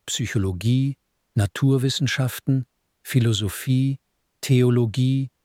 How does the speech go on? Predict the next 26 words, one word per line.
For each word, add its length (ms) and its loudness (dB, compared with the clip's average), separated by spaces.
und 320 2
politischer 640 0
Ökonomie. 680 -2
Er 180 4
wollte 320 4
die 120 0
Entstehung 580 2
von 260 -2
Arten 480 2
auf 220 -4
naturwissenschaftliche 1200 0
Grundlagen 640 0
stellen. 460 -4
Inzwischen 560 2
lehnte 380 2
er 160 0
die 120 2
Naturtheologie 1080 0
Paleys 640 0
ab, 360 -4
in 140 4
deren 320 2
Tradition 880 -2
er 220 0
in 180 -2
Cambridge 640 -2